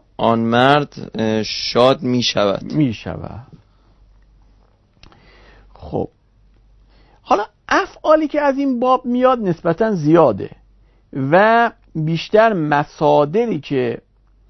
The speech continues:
Speaker 2: در این باب اومده دلالت بر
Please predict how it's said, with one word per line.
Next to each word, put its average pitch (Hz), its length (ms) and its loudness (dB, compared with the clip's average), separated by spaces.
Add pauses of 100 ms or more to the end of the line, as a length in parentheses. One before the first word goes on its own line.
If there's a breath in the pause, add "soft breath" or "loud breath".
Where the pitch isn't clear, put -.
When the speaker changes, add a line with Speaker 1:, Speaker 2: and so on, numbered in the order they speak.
(280 soft breath)
Speaker 2:
در 147 160 4
این 147 240 -4
باب 139 320 2
اومده 147 420 -4 (200)
دلالت 156 720 2
بر 165 220 -2